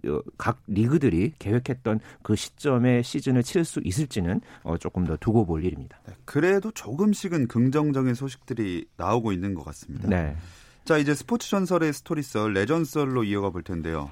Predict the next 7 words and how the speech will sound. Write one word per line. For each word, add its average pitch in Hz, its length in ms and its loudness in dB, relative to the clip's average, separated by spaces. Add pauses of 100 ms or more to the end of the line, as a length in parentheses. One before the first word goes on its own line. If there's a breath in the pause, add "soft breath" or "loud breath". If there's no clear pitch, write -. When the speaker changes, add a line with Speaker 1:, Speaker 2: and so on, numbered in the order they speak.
(100)
Speaker 2:
지난주에 135 600 0
두 113 160 -14
분이 104 480 -2
개막일, 120 640 2
야구 110 280 0
개막일에 110 440 -2
맞춰서 87 440 -6